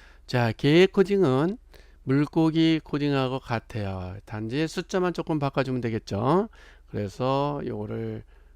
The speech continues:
클릭했을 때 요걸 복사를 해줍니다. 개에 복사를 해줘요. 그 다음에 요 복제되었을 때도 개에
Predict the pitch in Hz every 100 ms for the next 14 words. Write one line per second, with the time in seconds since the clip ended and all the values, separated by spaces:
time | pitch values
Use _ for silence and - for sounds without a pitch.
0 | - - - - - 135 120 107 110 -
1 | 110 104 101 117 - 165 165 139 113 98
2 | 90 85 90 - - - 110 104 101 123
3 | 151 156 156 120 - - 87 85 - 92
4 | 92 104 139 156 - - - - - -
5 | - - - 120 117 117 113 131 127 190
6 | 180 175 160 165 170 160 165 151 123 117
7 | 113 107 104